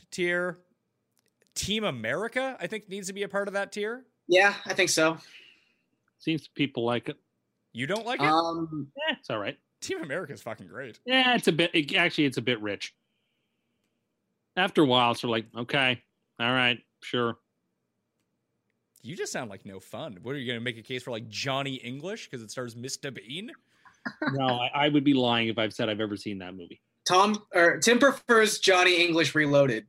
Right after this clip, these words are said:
Speaker 2: I think, if, if we have to get into specifics.
Speaker 1: Well, we've already heard about how he loves Fifty First Dates.
Speaker 3: That's a really funny movie, and
Speaker 2: It's,
Speaker 3: I don't care
Speaker 2: it's
Speaker 3: what
Speaker 2: honestly
Speaker 3: anybody
Speaker 2: a
Speaker 3: says.
Speaker 2: fine movie. I would
Speaker 1: Would
Speaker 2: say it's more cute than funny, though.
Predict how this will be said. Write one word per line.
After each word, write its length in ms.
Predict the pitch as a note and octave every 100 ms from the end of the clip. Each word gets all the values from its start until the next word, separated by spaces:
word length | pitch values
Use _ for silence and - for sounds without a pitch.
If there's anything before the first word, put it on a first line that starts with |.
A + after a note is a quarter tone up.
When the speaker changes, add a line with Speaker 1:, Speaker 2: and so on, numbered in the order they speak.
| - -
Speaker 2:
I 80 |
think, 300 | B2+ C3+ B2+ B2
if, 240 | A2+ - _ C#3
if 140 | C#3
we 80 | D3
have 120 | C#3
to 80 | C#3
get 60 | C#3
into 120 | B2+
specifics. 640 | - B2+ C3+ B2 A2+ - - _
Speaker 1:
Well, 140 | E3+ F3+
we've 160 | F3
already 320 | G3+ A3+ G#3
heard 220 | D#3+ F#3+ E3
about 180 | C#3+ C3+
how 160 | C#3+
he 100 | C#3
loves 380 | A#2+ C#3+ C#3 A#2+
Fifty 300 | - C#3 C3
First 320 | A2+ A#2+ G#2
Dates. 440 | B2 A2 - - - _ _ - - _ -
Speaker 3:
That's 200 | E4+ F#4
a 100 | G4
really 400 | B3+ A3 A#3 D4
funny 380 | - G#3+ G#3+ G#3
movie, 400 | F#3 G3 C#3+ A2
and 100 | C#4+
Speaker 2:
It's, 100 | C#3+
Speaker 3:
I 40 |
don't 180 | G#3 A3
care 100 | D#4+ -
Speaker 2:
it's 60 |
Speaker 3:
what 140 | B3+ D4
Speaker 2:
honestly 220 | D#4+ -
Speaker 3:
anybody 240 | G3+ F3+
Speaker 2:
a 20 |
Speaker 3:
says. 40 | A2
Speaker 2:
fine 300 | F#3 F3 D#3+
movie. 380 | F3 E3 G2+ A#2+ _ _ _ _ _ _ -
I 120 | G#3
would 100 | G#3
Speaker 1:
Would 60 |
Speaker 2:
say 120 | C4 A#3
it's 120 | A3
more 220 | G#3+ E3 -
cute 280 | G3 G3+ G3+
than 120 | F3
funny, 300 | D3 D#3+ D#3 B2+
though. 300 | G#2+ G#2+